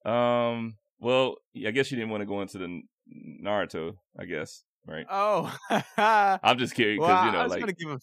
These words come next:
Speaker 2: some dignity, you know?
Speaker 1: Okay, okay, that's fair, that's fair. So for me,
Speaker 2: But no,
Speaker 1: uh,
Speaker 2: if you insist, if you insist, just real
Speaker 1: <laughs>
Speaker 2: quick, uh,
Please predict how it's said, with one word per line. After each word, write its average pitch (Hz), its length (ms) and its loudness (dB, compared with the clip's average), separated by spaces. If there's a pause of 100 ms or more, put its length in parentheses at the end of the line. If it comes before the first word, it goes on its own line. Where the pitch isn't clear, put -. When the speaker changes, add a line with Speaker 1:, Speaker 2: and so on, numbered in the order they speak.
Speaker 2:
some 190 180 -2
dignity, 98 460 -8
you 101 240 -12
know? 110 280 2
Speaker 1:
Okay, 90 220 -2
okay, 104 320 0
that's 156 220 0
fair, 65 280 -4
that's 117 200 -2
fair. 57 240 -12 (280)
So 127 300 2
for 113 160 -6
me, 113 560 -2 (100)
Speaker 2:
But 226 140 4
no, 220 220 6
Speaker 1:
uh, - 0 -
Speaker 2:
if 190 160 0
you 262 160 2
insist, 175 720 0
if 135 140 -4
you 214 140 2
insist, 135 480 -2
just 190 180 -10
real 151 160 4
Speaker 1:
<laughs> - 0 -
Speaker 2:
quick, 139 460 -2 (420)
uh, 120 360 4